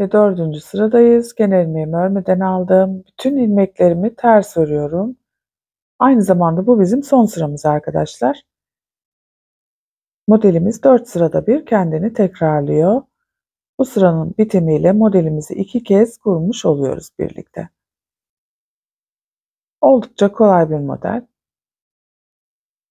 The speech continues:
Umarım beğenmişsinizdir.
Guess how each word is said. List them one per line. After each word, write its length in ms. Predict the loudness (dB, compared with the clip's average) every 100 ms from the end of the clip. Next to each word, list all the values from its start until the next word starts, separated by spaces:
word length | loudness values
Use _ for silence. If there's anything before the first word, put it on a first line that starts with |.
| _ -2
Umarım 600 | 0 0 0 -2 -4 _ _ _ _ _ _ _ -2
beğenmişsinizdir. 1040 | 0 0 -6 -10 -8 -8 -8 -4 -4 -6